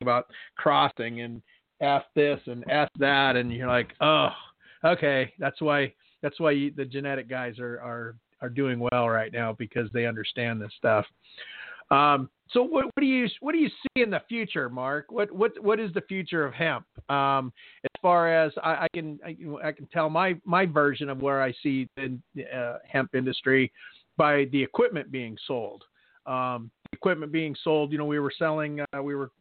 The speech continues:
you know, touting the, you know, the Formation Ag headers last year, and then literally by the end of the year, uh, they had found a different size stripper header and, and modified that. And so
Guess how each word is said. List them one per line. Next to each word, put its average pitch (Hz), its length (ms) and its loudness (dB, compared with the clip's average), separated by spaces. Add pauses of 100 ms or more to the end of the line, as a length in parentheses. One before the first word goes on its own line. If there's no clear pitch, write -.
you 135 100 -8
know, 123 100 -6 (320)
touting 156 380 2
the, 139 260 0 (440)
you 123 120 -12
know, 127 180 -6
the 120 200 -6 (120)
Formation 156 480 2
Ag 147 280 2
headers 151 460 4 (480)
last 139 260 2 (120)
year, 143 320 4
and 139 120 -2
then 139 220 -4 (200)
literally 160 400 0
by 147 280 -2
the 143 180 -6
end 151 120 -4
of 135 60 -8
the 131 80 -8
year, 147 640 -2
uh, 135 300 -6 (160)
they 143 140 2
had 127 160 -4 (480)
found 147 240 2
a 123 60 -2
different 147 420 0 (100)
size 135 220 2 (100)
stripper 208 320 0
header 120 340 -2 (540)
and, 131 480 -4
and 131 220 -6
modified 143 580 2
that. 131 360 2
And 123 320 -8
so 151 360 2